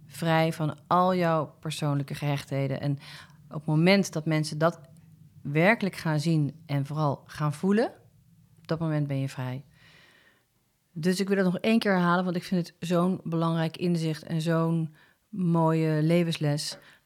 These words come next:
Life takes care of itself. Met dit inzicht kan je volledig ontspannen en vertrouwen dat alles gaat zoals het gaat. Met alle obstakels en alle tegenslagen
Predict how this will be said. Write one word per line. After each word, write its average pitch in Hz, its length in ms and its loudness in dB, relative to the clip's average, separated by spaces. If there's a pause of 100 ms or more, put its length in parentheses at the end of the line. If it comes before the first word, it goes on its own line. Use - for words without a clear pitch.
(100)
Life 175 480 2
takes 147 340 -2
care 160 420 0 (420)
of 156 180 -4
itself. 143 600 -8 (440)
Met 147 140 -4
dit 156 120 -6
inzicht 175 320 -2
kan 156 240 0
je 147 180 0
volledig 165 480 0
ontspannen 151 640 -2 (400)
en 156 120 -4
vertrouwen 147 720 -4 (140)
dat - 360 -10 (360)
alles 180 260 -2
gaat 160 300 0
zoals 143 260 -4
het 143 100 -6
gaat. - 420 -8
Met 147 160 -4
alle 175 200 0
obstakels 160 720 -2
en 147 200 -6
alle 170 180 0
tegenslagen 151 840 -2